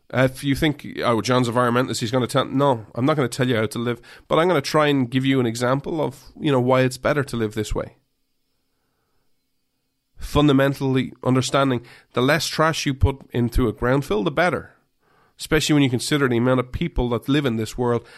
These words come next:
and that population is only growing up. Sound advice, let's have less trash. These are some of the reasons I'm an environmentalist.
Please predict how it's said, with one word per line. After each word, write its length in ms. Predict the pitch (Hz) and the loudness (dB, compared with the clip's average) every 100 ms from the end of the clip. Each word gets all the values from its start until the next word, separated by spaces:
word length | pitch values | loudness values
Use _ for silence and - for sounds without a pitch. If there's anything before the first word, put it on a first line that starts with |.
| - - | -14 -2
and 160 | 120 | 2
that 160 | 147 - | 2 2
population 580 | 143 135 143 147 - 123 | 0 2 2 0 0 -2
is 140 | 113 | 0
only 160 | 120 117 | 0 0
growing 400 | 127 120 110 113 | 0 0 2 -2
up. 200 | 107 - - _ _ _ _ _ _ _ _ _ - - - | -2 -4 -4 _ _ _ _ _ _ _ _ _ -20 -18 -8
Sound 380 | - 147 170 147 | -2 2 4 2
advice, 540 | 135 139 131 - - _ - _ _ _ | 4 2 2 -4 -10 _ -20 _ _ _
let's 280 | - 127 127 | -2 0 0
have 180 | 131 120 | 0 0
less 220 | 120 113 | 0 -2
trash. 560 | - 131 113 - - - _ _ _ _ _ _ _ _ _ _ _ _ _ _ _ _ _ _ _ _ _ _ _ | -2 -2 -2 -4 -10 -14 _ _ _ _ _ _ _ _ _ _ _ _ _ _ _ _ _ _ _ _ _ _ _
These 160 | 165 226 | 0 2
are 60 | |
some 180 | - 190 | 2 2
of 60 | 170 | 2
the 60 | |
reasons 440 | 131 135 131 127 117 | 2 2 2 0 0
I'm 180 | 123 123 | 0 2
an 60 | |
environmentalist. 960 | 113 107 110 110 110 113 - 117 - | 0 0 -2 0 -2 -4 -8 -12 -14